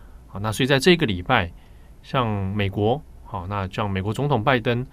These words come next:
就有提到这个事情哦，就讲到说，哎，国际舆论不应该对此视而不见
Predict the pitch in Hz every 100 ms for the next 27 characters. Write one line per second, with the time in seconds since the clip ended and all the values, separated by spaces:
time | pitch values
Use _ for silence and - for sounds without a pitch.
0 | - - - - 185 - 104 127 107 131
1 | 107 - 156 - 78 82 - - 123 90
2 | 95 120 101 110 110 110 - - - -
3 | - - - 135 - 131 131 180 131 160
4 | 123 110 135 131 120 123 123 101 - 101
5 | 87 - - 110 95 101 151 104